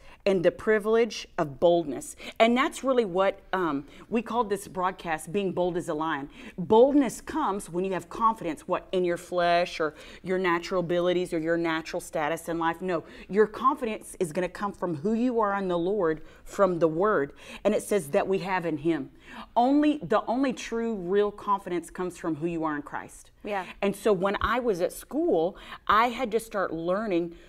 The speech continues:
Speaker 1: who I was as a woman, as a woman of God, and really I had to also quit identifying with, "Well, I'm a woman, so,
Speaker 2: Right.
Speaker 1: you know, sometimes I just am emotional."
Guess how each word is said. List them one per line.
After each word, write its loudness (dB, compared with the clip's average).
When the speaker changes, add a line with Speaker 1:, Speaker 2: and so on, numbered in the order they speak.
Speaker 1:
who 2
I 2
was 0
as 0
a 2
woman, 0
as 6
a 4
woman 2
of -4
God, 4
and 2
really 0
I 2
had -6
to -2
also -4
quit -4
identifying -6
with, -6
"Well, 4
I'm 2
a -2
woman, -4
so, -4
Speaker 2:
Right. 2
Speaker 1:
you 0
know, 0
sometimes -4
I -4
just -10
am -4
emotional." -6